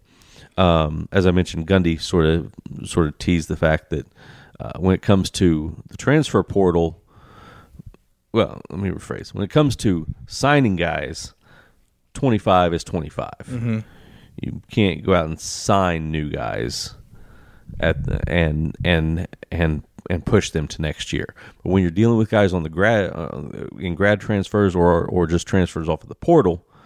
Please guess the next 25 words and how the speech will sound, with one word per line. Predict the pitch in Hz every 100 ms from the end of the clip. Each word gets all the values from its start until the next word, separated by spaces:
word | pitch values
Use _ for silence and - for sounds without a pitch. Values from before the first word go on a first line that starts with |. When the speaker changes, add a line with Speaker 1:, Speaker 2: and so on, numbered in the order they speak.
| - - _ _ _ _ - _ _ _ _ _
Speaker 1:
if | 95 -
the | 85
school | - 180 185 135
doesn't | 85 104 107 107 - -
pay | - 120 98
for | - 90 87
an |
official | 80 - 90 76
visit | 78 101 107 80 - - _ _ _ _ - - - - _ _ _ _ _ _
and | 90 87
doesn't | 104 104 92 92
go | 107 101 95 95 101 92
and | 90
recruit | 85 - 139 120
them | 104 82 -
off | 107 110 -
campus, | 117 123 139 147 - - - _ _ _ _
they | - 92
can | - 127 127 117
be | 95
pushed | - 110 85 - - - -
to | 95
the | 87
next | 90 82 -
year's | 85 80 76 -